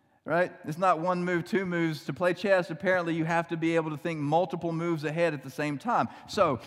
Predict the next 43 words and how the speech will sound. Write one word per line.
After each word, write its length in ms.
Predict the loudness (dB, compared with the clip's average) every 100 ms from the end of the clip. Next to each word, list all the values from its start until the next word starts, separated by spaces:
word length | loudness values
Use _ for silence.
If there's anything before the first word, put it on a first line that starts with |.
| -8
if 120 | -4
it's 120 | -2
my 180 | 2 2
turn 460 | 0 -2 0 0 0 -4
and 120 | -2
I 60 | -2
could 340 | -2 -2 -2
move 340 | 0 2 2 0
a 80 | -4
pawn 440 | 0 2 4 2
or 260 | -2 -2 0
a 140 | -2
rook 360 | -2 0 -2 -4
or 180 | -4 -2
a 40 |
bishop, 440 | -2 -4 -6 -8 -12 -14 -8
if 160 | 0
I 80 | 2
move 260 | 2 0 0
my 180 | 0
pawn, 420 | 0 0 2 2 0
I 160 | -4
need 220 | -2 -2 -4
to 60 |
think 260 | -6 -6 -4
about 260 | 2 2
how 180 | 2 -2
many 240 | -2 -2 -2
moves 320 | -2 -2 -4
he 220 | -4 -4
can 180 | 0 0
make 260 | 0 0 -4
if 160 | -6 -4
I 80 |
move 240 | -4 -4 -4
my 140 | -4
pawn. 360 | -4 -6 -6 -10 -20 -20 -20 _ -14 -2
But 100 | 0
if 100 | 4
I 120 | 4
move 180 | 4 0
my 200 | 2 2
bishop 440 | 2 -2 -2 -4